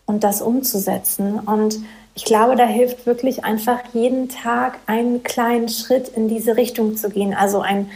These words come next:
Beziehungszielbild zu haben, ein Zielbild von dem zu haben, was du erschaffen und, und was du erreichen willst.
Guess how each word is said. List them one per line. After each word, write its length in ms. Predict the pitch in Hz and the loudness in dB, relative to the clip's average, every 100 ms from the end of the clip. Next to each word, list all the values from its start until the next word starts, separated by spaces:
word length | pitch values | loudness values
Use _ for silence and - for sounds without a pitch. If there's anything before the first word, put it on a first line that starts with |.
| - - | -18 -10
Beziehungszielbild 1300 | 220 - - 233 240 240 - - 247 247 254 254 254 | -8 -6 -2 0 2 0 -4 -2 2 4 4 2 2
zu 260 | - 247 226 | -2 -4 -2
haben, 440 | 233 240 247 247 - - - | -2 0 -2 -4 -14 -20 -8
ein 220 | - 208 208 | -2 0 0
Zielbild 480 | - 240 220 233 | 0 2 4 2
von 240 | - 226 208 | 2 0 2
dem 240 | 214 220 | 2 2
zu 220 | 214 226 | 0 0
haben, 360 | 214 214 214 208 | 2 4 4 2
was 200 | 208 - | -2 -4
du 100 | 202 | -6
erschaffen 600 | 202 - 226 214 262 254 | -4 -4 -4 -4 -2 0
und, 180 | 214 214 | 0 -2
und 180 | 208 208 | -4 -4
was 160 | 202 | -4
du 60 | - | -2
erreichen 680 | 202 202 202 196 196 226 220 | -4 0 -2 -2 -2 -2 0
willst. 420 | 240 240 - - | 0 0 -4 -12